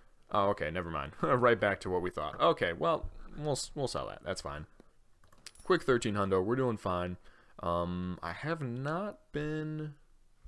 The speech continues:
have not been keeping the tools in our shop as we produce them because I've been able to find just some, like, rusty tools and whatnot. Um, and those have been a lot cheaper. We don't make nearly as much money,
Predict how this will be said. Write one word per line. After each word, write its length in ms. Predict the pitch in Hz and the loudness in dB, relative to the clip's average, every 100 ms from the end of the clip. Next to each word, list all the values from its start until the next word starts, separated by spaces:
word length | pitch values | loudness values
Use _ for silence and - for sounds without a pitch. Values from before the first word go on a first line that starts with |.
| - - - - - - - - - - - | -12 -12 -20 -20 -20 -20 -20 -20 -20 -20 -20
have 160 | - 139 | -12 -6
not 240 | 127 165 | -4 -4
been 220 | 180 143 131 | -4 -4 -4
keeping 420 | - 135 139 123 | -2 -2 -2 -2
the 80 | 107 | -4
tools 460 | - - 127 117 101 | -2 0 2 2 0
in 80 | |
our 140 | 95 90 | -2 -2
shop 360 | - 107 95 | 0 0 0
as 140 | 87 92 | -2 -4
we 100 | 92 | -6
produce 400 | - 90 95 - | -4 -2 -2 -2
them 160 | 87 | -6
because 220 | 87 95 92 | -4 -2 -2
I've 80 | |
been 100 | 90 | -2
able 160 | 104 107 | -4 -2
to 80 | 101 | -4
find 320 | 104 104 104 | -2 -2 0
just 180 | 101 92 | -4 -4
some, 140 | 90 | -6
like, 140 | 82 82 | -6 -4
rusty 400 | 90 110 - 127 | 0 0 -2 -6
tools 260 | - 139 | -2 -2
and 100 | 135 | 0
whatnot. 420 | 139 139 151 175 - - - - - - | 0 0 0 -2 -6 -20 -20 -20 -20 -8
Um, 580 | 90 87 87 85 87 110 - _ - _ _ _ _ _ _ _ _ _ _ - | -2 0 0 -2 -4 -8 -14 _ -20 _ _ _ _ _ _ _ _ _ _ -8
and 100 | 90 | 0
those 160 | 95 95 | 0 2
have 80 | |
been 100 | 95 | -2
a 60 | 90 | 0
lot 200 | 95 95 | 0 0
cheaper. 400 | - 107 131 131 | -2 -2 -2 -2
We 100 | 98 | 0
don't 160 | 95 95 | 0 0
make 240 | 92 87 | -2 -2
nearly 300 | 82 95 101 | -4 -2 0
as 100 | 95 | 0
much 220 | 98 92 95 | -2 -4 -2
money, 320 | 95 101 | -2 -2